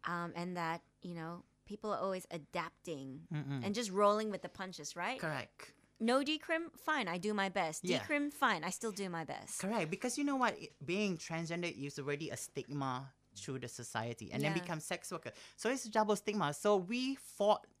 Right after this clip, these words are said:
Speaker 2: to just live on this, this space.
Speaker 1: Yeah.
Speaker 2: So I guess that's why s-,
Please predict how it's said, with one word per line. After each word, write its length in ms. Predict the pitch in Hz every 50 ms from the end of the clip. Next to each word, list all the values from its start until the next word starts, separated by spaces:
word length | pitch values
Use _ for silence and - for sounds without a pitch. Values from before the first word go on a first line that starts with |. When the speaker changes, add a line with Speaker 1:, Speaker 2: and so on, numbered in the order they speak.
| _ -
Speaker 2:
to 420 | - 196 185 180 175 170 160 - - _ -
just 360 | - 175 170 160 - - - -
live 200 | 175 170 165 - -
on 300 | 151 156 156 156 151 - - -
this, 380 | 139 135 165 170 156 - - - - _ _ 147
this 220 | 143 156 147 -
space. 560 | - - - - 240 208 113 - - - - -
Speaker 1:
Yeah. 180 | 202 202 196 196 190 185 170
Speaker 2:
So 320 | 170 - 240 233 220 202 -
I 80 | 196
guess 220 | 185 220 220 214 214
that's 280 | - 220 208 - -
why 220 | - 190 190 190 185
s-, 180 | 185 - -